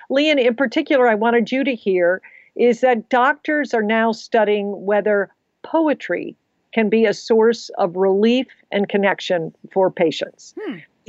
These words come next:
Speaker 1: They, there's pilot studies going on in V A hospitals and in a number of medical schools in this country where they're using written word, particularly poetry,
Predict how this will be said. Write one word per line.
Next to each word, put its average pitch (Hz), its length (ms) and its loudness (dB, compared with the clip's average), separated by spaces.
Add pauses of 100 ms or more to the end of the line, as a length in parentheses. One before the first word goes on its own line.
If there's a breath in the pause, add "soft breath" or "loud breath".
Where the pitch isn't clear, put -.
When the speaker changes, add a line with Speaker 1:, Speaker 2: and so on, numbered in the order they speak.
(180)
Speaker 1:
They, 320 600 4
there's 247 300 2
pilot 294 520 -2
studies 247 400 -2
going 220 280 -4
on 208 220 -2
in 196 140 -4
V 226 220 2
A 233 160 4
hospitals 226 880 0
and 190 240 -4
in 196 140 -4
a 202 60 -2
number 214 420 2
of 208 240 -2
medical 214 480 0
schools 170 600 -2
in 190 180 -2
this 190 140 -2
country 175 520 -2 (380 loud breath)
where 220 180 4
they're 226 140 4
using 220 680 0
written 254 440 0
word, 175 500 0 (160)
particularly 285 540 0 (240)
poetry, 190 720 0